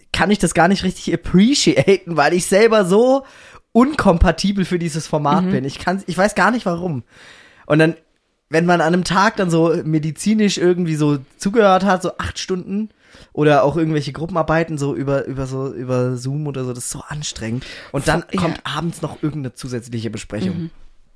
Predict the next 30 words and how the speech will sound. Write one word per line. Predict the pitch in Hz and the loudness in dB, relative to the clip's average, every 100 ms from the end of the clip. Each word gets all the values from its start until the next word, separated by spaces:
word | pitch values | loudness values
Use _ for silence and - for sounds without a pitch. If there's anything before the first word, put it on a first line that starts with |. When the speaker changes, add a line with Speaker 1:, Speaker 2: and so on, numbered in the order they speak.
| - - - - - | -20 -20 -20 -20 -10
Speaker 1:
Da | 98 | -10
fehle | - 80 | -8 -10
ich | - | -12
dann. | - 87 - _ - - | -18 -20 -20 _ -20 -12
<laughs> | - 254 - - 320 - 233 - | -2 -2 -2 2 2 2 -6 -2
Das | 135 - | -4 -2
kann | 117 | -2
Speaker 2:
Das | - | -2
Speaker 1:
ich | |
Speaker 2:
ist | 85 | -4
ja | 143 | -4
Speaker 1:
nicht. | |
Speaker 2:
wie, | 190 226 | -2 0
ist | 185 185 | -2 -2
ja | 180 | -2
fast | 190 214 - | -2 -6 -4
wie, | 180 185 | -4 -4
Speaker 1:
Ja. | |
Speaker 2:
äh, | 139 160 | -2 -4
früher | - 190 226 151 | -4 -4 -2 -2
sozusagen. | - 147 151 156 147 151 151 208 - - - - _ | -6 -10 -10 -6 -6 -6 -8 -12 -16 -20 -20 -20 _
Speaker 1:
Ja. | - 80 - _ - | -6 -6 -6 _ -2
Speaker 2:
Ähm, | 180 180 160 - - - | 0 0 -4 -12 -20 -12
ja, | 175 175 240 | -2 2 4
also | 185 180 190 - | 2 2 -2 -2
wir | 190 202 | -2 -2
hatten | 208 185 | -4 -6
auch, | 123 175 240 - | -4 -2 -4 -6
also | - 165 165 - | -8 -6 -6 -8
ich | 175 - | -12 -16